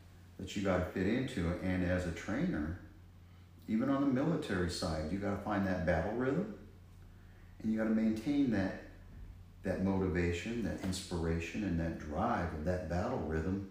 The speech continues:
to get everybody through the process. And that's one of the things as a coach and as a sergeant, that was an easy transferable thing for me. That proper motivation,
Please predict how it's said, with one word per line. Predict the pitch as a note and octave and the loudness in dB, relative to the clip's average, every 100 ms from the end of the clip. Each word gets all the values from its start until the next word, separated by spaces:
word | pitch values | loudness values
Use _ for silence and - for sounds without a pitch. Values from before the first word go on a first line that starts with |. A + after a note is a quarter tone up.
| - | -6
to | |
get | E2+ F#2 G2 - - - - F2 | 0 2 2 0 -10 -18 -12 -2
everybody | G2+ A2+ G#2 F#2+ G#2 F#2 F#2+ F2+ | 2 2 0 -2 -2 0 0 0
through | E2+ F2+ E2+ | -2 -4 -4
the | |
process. | E2 E2+ D2+ - - - - - - - - - - - - - - - - - - | -4 -6 -6 -8 -12 -12 -12 -12 -12 -16 -20 -20 -20 -20 -20 -20 -20 -20 -20 -14 -4
And | F#2 | 0
that's | G2+ G#2 - | 2 0 0
one | G2+ F#2+ | 2 4
of | |
the | E2+ | 2
things | E2+ G2 F2+ E2 | 0 0 2 2
as | E2 D#2+ | 0 -4
a | |
coach | E2 G2 G2 - - - | -6 -2 -2 -2 -6 -6
and | F2+ | -2
as | F2 E2+ | 0 0
a | D#2+ | -2
sergeant, | D#2+ F#2+ E2+ - - - - - - - - - - | -8 -6 -4 -4 -4 -6 -8 -18 -20 -20 -20 -18 -6
that | - | -4
was | G#2 F2 | 0 0
an | E2+ F#2+ | 0 2
easy | A2 F#2+ F2 | 2 2 -2
transferable | - F2 E2 - E2 D2+ - - | -2 -2 -2 -4 -6 -6 -8 -4
thing | G2+ | -2
for | F2 - - | -2 -4 -14
me. | - - - - - - - - - - - - - - - | -16 -18 -20 -20 -20 -20 -20 -20 -20 -20 -20 -20 -20 -18 -12
That | E2+ - | -12 -4
proper | F#2 E2+ E2+ | -2 -2 0
motivation, | E2 E2 - E2 - A2+ - | 2 2 -2 -6 -6 -6 -6